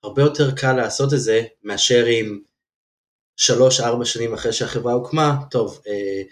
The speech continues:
אחד הפאונדרים עוזב, ועובר, והם, זה, זה, זה אירוע הרבה יותר טראומטי, מאשר אם בימים הראשונים כבר, אוקיי, בוא נלמד איך לעבוד בדרך מפוצלת, ישראל, ארצות הברית, אה, ש-, אה,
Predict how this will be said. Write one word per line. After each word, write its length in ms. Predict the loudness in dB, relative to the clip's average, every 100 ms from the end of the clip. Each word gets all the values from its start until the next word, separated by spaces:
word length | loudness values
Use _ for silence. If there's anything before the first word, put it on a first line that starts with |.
| _ _ _
אחד 140 | -6 -6
הפאונדרים 520 | -4 -4 -2 -2 -2
עוזב, 420 | -2 4 4 4 0 -8
ועובר, 640 | -8 -8 0 2 2 0 -4
והם, 360 | -6 -6 -8 -14 -20 _ _ _ _ -12
זה, 140 | -8 -6 -6
זה, 280 | -4 -4 -4
זה 180 | -6 -4
אירוע 220 | 0 0
הרבה 180 | 2 2
יותר 220 | 4 0
טראומטי, 640 | -2 -6 -4 -6 -8 -14 _ _ _ -12
מאשר 400 | -4 0 2 0 -2
אם 260 | -4 -4 -6
בימים 300 | -4 -2 -2
הראשונים 520 | -4 -6 -6 -6 -8
כבר, 240 | -10 -8 -6
אוקיי, 340 | -2 -2 -2 _ _ _ -4
בוא 120 | -2
נלמד 260 | 0 -2 0
איך 180 | -2 -2
לעבוד 360 | -8 -6 -6 -8
בדרך 500 | -8 -6 -6 -8 -16 _ _ _ _
מפוצלת, 680 | -16 -2 2 2 0 -6 -18 -6
ישראל, 340 | -4 -2 -2
ארצות 260 | -4 -8 -12
הברית, 640 | -6 -4 -4 -6 -16 -18 _ -12
אה, 140 | -12 -8
ש-, 180 | -6 -4
אה, 500 | -4 -8 -10 -12